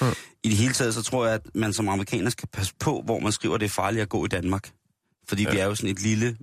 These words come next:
Speaker 2: møgbeskyttet sted. Jeg ved godt, der selvfølgelig sker modbydeligheder.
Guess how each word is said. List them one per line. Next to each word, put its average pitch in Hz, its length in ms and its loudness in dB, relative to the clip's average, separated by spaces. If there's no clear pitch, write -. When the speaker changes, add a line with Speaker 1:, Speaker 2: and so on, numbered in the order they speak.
Speaker 2:
møgbeskyttet 101 680 -2
sted. 92 140 -2
Jeg 113 200 0
ved 135 120 2
godt, 123 200 -2
der 120 60 -2
selvfølgelig 117 340 0
sker 117 180 0
modbydeligheder. 117 680 0